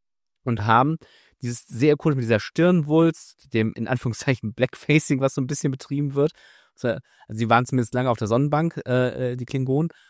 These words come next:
Und, ähm, diesen, diesen, diesen, ähm, und das ist ja sowieso eine Idee von Fantasy und Science Fiction, dass man Dinge nimmt, die einem unbekannt sind, wie Aliens, und die anreichert mit Dingen, die man kennt. Also in diesem Fall diesen, diesen, äh, diesen,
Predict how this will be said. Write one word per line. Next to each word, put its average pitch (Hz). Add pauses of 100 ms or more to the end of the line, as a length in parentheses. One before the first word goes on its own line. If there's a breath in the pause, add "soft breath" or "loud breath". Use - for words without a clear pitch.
(220 soft breath)
Und, 127
ähm, 123
diesen, 113
diesen, 110
diesen, 104 (420)
ähm, 101 (240)
und 113
das 147
ist 202
ja 147
sowieso 127
eine 147
Idee 120
von 123
Fantasy 139
und 117
Science 107
Fiction, -
dass 120
man 110 (380 soft breath)
Dinge 156
nimmt, 175
die 120
einem 113
unbekannt 165
sind, 147 (260)
wie -
Aliens, 190
und 123
die 127
anreichert 139
mit 117
Dingen, 135
die 123
man 117
kennt. 104
Also 95
in 104
diesem 113
Fall 113
diesen, 107 (380 soft breath)
diesen, 107 (240)
äh, 107
diesen, 101